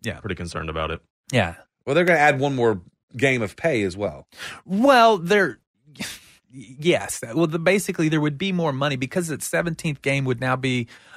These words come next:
Speaker 1: a game. Instead of a preseason game, there would be more T V money. There would be more, uh, s-, uh,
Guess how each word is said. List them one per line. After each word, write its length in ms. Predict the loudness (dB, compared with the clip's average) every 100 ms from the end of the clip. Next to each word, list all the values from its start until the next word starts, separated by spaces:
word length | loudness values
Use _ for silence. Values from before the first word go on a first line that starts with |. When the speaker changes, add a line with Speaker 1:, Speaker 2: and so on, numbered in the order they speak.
| -6
Speaker 1:
a 100 | -2
game. 580 | -2 2 4 6 6 2
Instead 320 | 0 0 2
of 60 | 2
a 60 | 0
preseason 520 | 2 2 0 -2 0
game, 260 | -2 -2
there 140 | -2 0
would 140 | 0
be 100 | 0
more 200 | 0 -2
T 240 | -4 -6 -4
V 140 | -2
money. 360 | 2 2 2 0
There 100 | -2
would 100 | -2
be 80 | -2
more, 300 | -2 -4 -4
uh, 140 | -2 -2
s-, 180 | -4
uh, 340 | -6 -6 -6